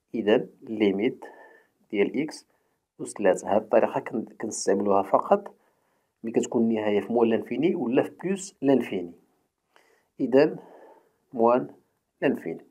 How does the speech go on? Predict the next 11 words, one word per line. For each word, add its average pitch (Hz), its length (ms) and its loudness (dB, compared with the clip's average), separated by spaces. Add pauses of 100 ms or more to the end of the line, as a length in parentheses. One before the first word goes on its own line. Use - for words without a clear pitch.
(1300)
نفس - 440 -2
العملية 101 560 2
بالنسبة 98 720 -4 (2000)
ل - 180 -4
إكس - 380 -6 (2000)
طون 110 200 2
فيغ 101 160 4
بلوس - 300 -12
انفيني. 101 560 -4
إذا - 220 -2
الليميت 98 640 -4